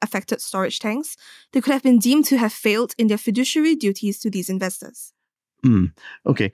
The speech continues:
Speaker 2: Me-, Megan, you've, you've said a lot about what Court Life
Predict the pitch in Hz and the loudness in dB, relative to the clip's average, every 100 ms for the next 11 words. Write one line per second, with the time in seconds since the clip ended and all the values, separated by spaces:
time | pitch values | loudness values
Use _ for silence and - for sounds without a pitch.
0 | - 170 170 180 156 151 151 147 170 - | 0 2 4 4 6 6 6 4 2 2
1 | 214 165 156 120 107 92 104 104 - - | 4 6 6 4 0 2 2 0 -2 0
2 | 120 113 110 107 101 | 0 2 2 2 -2